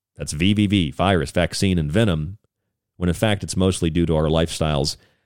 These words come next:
and our environments. And the lacking of a fourth V, vegetables. Plus,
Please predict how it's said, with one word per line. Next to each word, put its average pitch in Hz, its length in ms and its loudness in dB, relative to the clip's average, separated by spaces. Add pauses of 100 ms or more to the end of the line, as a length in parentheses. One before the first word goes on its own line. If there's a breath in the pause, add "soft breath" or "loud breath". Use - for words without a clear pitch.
(100)
and 82 140 -2
our 78 140 2
environments. 78 640 -2 (520)
And 87 140 0
the 80 40 4
lacking 92 280 2
of 82 80 0
a 80 40 -4
fourth 127 320 0
V, 87 380 0 (140)
vegetables. - 580 -2 (800)
Plus, 120 380 2